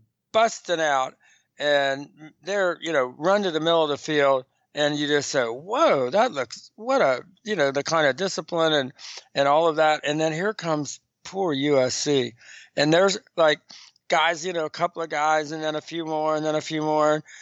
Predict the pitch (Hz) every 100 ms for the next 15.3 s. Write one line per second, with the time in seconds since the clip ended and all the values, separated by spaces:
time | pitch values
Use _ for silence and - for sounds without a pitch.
0 | - - 151 160 160 156 - _ _ 156
1 | 160 147 147 160 170 - - 165 165 170
2 | - 175 175 151 170 196 - 170 156 135
3 | 147 180 196 160 156 151 151 139 _ _
4 | - - 156 170 156 147 143 147 - 123
5 | 123 _ 147 143 110 - - _ _ _
6 | 143 160 160 156 - 170 147 135 135 151
7 | 180 190 180 170 156 151 151 143 139 139
8 | 135 139 - 165 160 156 143 139 139 143
9 | 139 - 143 143 139 135 131 131 135 143
10 | 131 131 - - _ 135 143 143 135 151
11 | 147 147 135 135 143 131 131 131 139 135
12 | 131 131 131 127 120 127 143 143 139 139
13 | 131 135 135 135 127 127 131 135 135 135
14 | 135 127 127 127 - 127 135 131 135 -
15 | 151 139